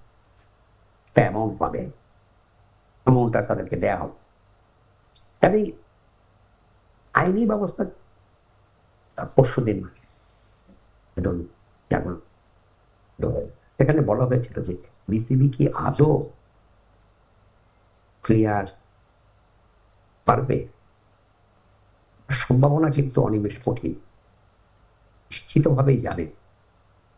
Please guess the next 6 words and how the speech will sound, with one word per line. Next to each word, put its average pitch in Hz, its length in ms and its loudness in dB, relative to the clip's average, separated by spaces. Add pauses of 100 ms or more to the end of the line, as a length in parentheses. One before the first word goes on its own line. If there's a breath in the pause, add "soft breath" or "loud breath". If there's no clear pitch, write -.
(220)
এবারে 170 440 4 (2000)
একটা, 120 380 0 (1600)
এবং 139 320 2
এবারের 139 400 2
বিপিএল 110 480 2
এ 90 180 -2